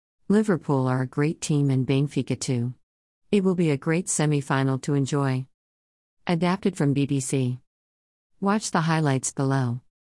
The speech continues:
Listen to what the pundits have to say. We solicit for your support. Soccer Crews need three hundred dollars to renew our subscription,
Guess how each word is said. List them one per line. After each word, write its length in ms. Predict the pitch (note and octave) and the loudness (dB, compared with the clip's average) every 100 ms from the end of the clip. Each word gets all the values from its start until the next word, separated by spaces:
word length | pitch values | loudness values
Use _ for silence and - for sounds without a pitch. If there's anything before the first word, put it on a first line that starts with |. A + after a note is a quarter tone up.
| _ _ _ _ _ _ | _ _ _ _ _ _
Listen 280 | G#3 A#3 - | 0 2 0
to 100 | D#3+ | 0
what 140 | C#3+ | 0
the 140 | C#3 D#3 | -2 0
pundits 320 | D3+ C#3 - | 0 0 -2
have 160 | C3 A#2+ | -4 -2
to 100 | B2+ | -4
say. 400 | - A#2+ A#2 B2+ _ _ _ _ _ _ _ - | -2 -2 -2 -6 _ _ _ _ _ _ _ 0
We 160 | G3+ | 0
solicit 500 | G3+ G3 G#3 G#3 F3+ | 2 2 2 0 -2
for 120 | - | -2
your 160 | C#3+ C#3 | 0 0
support. 580 | - C3 E3 C#3+ C3 - _ - | -2 -4 -2 -2 -2 -8 _ -10
Soccer 360 | - G3 G#3 | -2 -2 -2
Crews 320 | G#3 A3 F3+ F3 | -2 0 0 2
need 260 | F3+ G3+ | 2 0
three 200 | G#3 E3 | 0 0
hundred 340 | D3+ D#3 D3 C3+ | 2 2 0 0
dollars 460 | C#3 C#3+ C3+ B2 | 0 0 0 -4
to 120 | - | -4
renew 340 | D3 D3 D3+ F3+ | 0 2 2 2
our 120 | C3 | 0
subscription, 720 | - C#3 - D#3 D3 C#3+ B2+ | -4 -6 -4 -4 -2 -2 -2